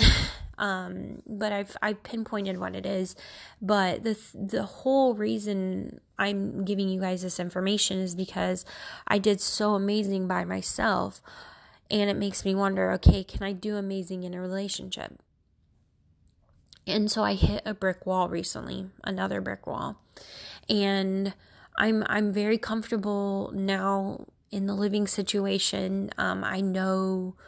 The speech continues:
that we have snacks in the house, and I know that I have to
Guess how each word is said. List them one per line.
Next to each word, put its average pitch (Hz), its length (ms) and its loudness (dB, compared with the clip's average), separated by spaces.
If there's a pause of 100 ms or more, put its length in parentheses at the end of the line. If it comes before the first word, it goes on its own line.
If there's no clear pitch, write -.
(920)
that 196 200 0
we 202 80 4
have 185 380 6
snacks - 480 -2
in 175 120 -2
the 170 60 -4
house, 175 460 0
and 190 100 -2
I 185 100 -2
know 185 800 -2 (340)
that - 400 6
I 185 220 2
have 185 360 2
to 180 460 -2